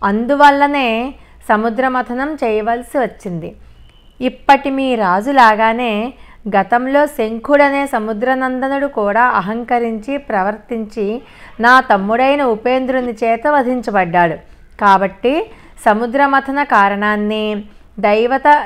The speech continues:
గణ తిరస్కృతికి లభించబోయే ఫలితాన్ని కూడా మీ నాయకుడికి విన్నవించుకో,"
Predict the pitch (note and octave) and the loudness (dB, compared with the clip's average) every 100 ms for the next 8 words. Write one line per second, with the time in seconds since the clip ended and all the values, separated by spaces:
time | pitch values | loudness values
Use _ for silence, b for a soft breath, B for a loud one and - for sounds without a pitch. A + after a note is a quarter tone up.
0 | G3+ G#3+ A#3+ B3+ A3+ A3+ A3+ - A#3+ A#3 | -2 -2 -2 -2 -2 -2 -6 -10 -8 -8
1 | A#3+ B3+ A#3+ A3+ A#3 A3+ A3 A3+ A3+ A#3 | -4 0 0 0 -6 -6 -2 2 2 0
2 | A3+ F3+ F3 G3+ G#3 G#3 G#3+ A3 A3+ C#4 | -4 -8 -2 -2 0 -2 -6 -2 2 4
3 | G4+ B B B C4 D#4 D4+ G#3+ G3+ A3 | 2 B B B -4 -2 0 2 2 0
4 | B3+ C4+ D#4+ C4 A#3 A#3 G#3+ G#3 G#3 A3 | -2 -2 -2 -2 -4 -4 -6 -6 0 2
5 | A#3 F#3 | 4 2